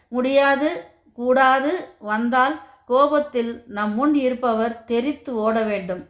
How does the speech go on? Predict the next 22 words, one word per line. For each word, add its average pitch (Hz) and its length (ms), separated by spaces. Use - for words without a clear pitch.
அல்லது 208 680
வெகு 285 600
அமைதியான 294 800
நிலைக்கும் 269 500
சென்று 226 640
நெருங்கி 330 540
வந்து 240 760
கேட்டவருக்கு 233 1120
பதில் 240 320
கிடைக்காது. 226 680
"என்ன, 220 520
இப்படி 220 260
பதில் 233 380
கூட 302 160
சொல்லாம 262 420
அமைதியா 254 640
இருக்க, 240 460
என்னமோ 196 480
போ" 262 200
என்று 214 360
சலித்து 294 400
கொண்டு 240 460